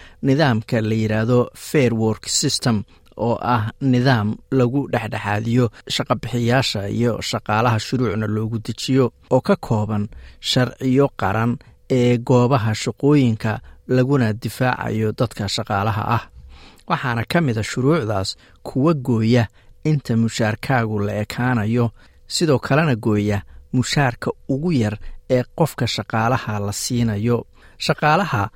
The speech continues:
qaybta ka ah heshiisyo shaqaale waxa ay xaq u leeyihiin in sanadkiiba mar mushaarka loo kordhiyo, sida uu go'aamiyey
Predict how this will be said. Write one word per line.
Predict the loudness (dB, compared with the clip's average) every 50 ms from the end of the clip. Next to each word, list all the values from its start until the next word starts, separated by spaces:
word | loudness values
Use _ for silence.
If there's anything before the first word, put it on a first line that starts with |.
| -18 -16 -6 0
qaybta | 2 4 4 2 0 0 -4 -4 -2
ka | 0 -2 0 0 0
ah | -2 -2 0
heshiisyo | 0 0 0 0 -2 0 0 0 0 0 -2 -4 -2 2 2 2 2 0 -2 -6 -8 -4
shaqaale | -4 -4 -4 -4 -4 -4 -2 -2 -2 -2 -2 -2 -2 -2 -4 -6 -12 -20 -20 -20 -20 -20 -12 -4
waxa | -2 -2 -2 -2 -4 -4 -2
ay | -2 -4 -2
xaq | -2 -4 -4 0 0
u | 2
leeyihiin | 2 4 4 4 2 2 0 0 0 0 -2 -4 -6 -14 -20 -20 -12 -4
in | -2 -2 -2 -2
sanadkiiba | -2 0 0 0 2 0 -2 -4 -4 -2 0 0 2 2 0 0
mar | 0 0 0 0 0
mushaarka | 0 -2 -2 -2 -2 -2 -2 -2 -6 -8 -8 -6
loo | -2 -2 -2 -4
kordhiyo, | -4 -4 -4 -4 -2 0 0 2 2 2 0 -2 -8 -20 -20 -14 -8
sida | -6 -2 0 0 0 0 -4 -4 -8 -18 _ -2 0
uu | 0 0 0 0
go'aamiyey | 0 -2 -2 0 -2 -2 0 2 2 2 4 4 4 2 2 -2